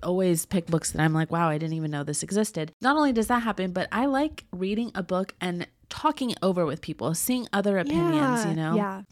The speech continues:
Speaker 1: getting that other perspective, because sometimes, it doesn't happen often, but sometimes I'll read a book, like, either five or one, and I'll talk it through with my friends,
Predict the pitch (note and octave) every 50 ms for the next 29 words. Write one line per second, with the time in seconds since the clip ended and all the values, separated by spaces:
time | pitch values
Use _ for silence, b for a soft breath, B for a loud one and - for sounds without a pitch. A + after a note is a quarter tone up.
0 | G#3 F3 G#3 G#3+ A#3 A#3 G#3+ G#3 G3 F3+ - E3 F3 F3+ F#3 F3 F3+ D#3+ D#3+ -
1 | - D#3 D#3+ - - D#3 D3+ D3+ D3+ D#3 B B B B B B _ - A3 G#3
2 | - - A3 A3+ A#3+ C4 C4+ C#4+ D#4 E4+ F4 E4 - - _ _ - G3 F3 -
3 | F#3 A3 C4 C#4+ C#4+ E4 E4 F4 D#4 C4 C4 B3 A#3 - A3 F#3+ F#3 G3 G3+ G3+
4 | - - F#3 - - A3+ A#3 B3+ C4+ B3+ A#3+ A3+ G#3 G3+ - - F#3+ F3+ F#3 F#3
5 | F3+ F3+ F3 E3+ E3+ E3+ E3 E3 F3+ E3+ E3 D#3+ - - B B B B B B
6 | B B B - - F#3+ F#3 F3 F3 - F#3+ F3+ F3 E3+ E3+ E3 D#3+ E3+ A3 C#4
7 | C#4 A#3+ G#3+ F#3+ F#3+ G#3 B B B B B B _ F#3+ G3 F#3+ F3+ F3+ - -
8 | F#3+ F3+ F#3 - - - - G#3 A#3 C4 B3+ A3+ G#3 G3+ G3 - F#3 E3+ E3 E3
9 | - - B3+ A#3 G3+ F3+ F3 F#3 F#3+ F#3+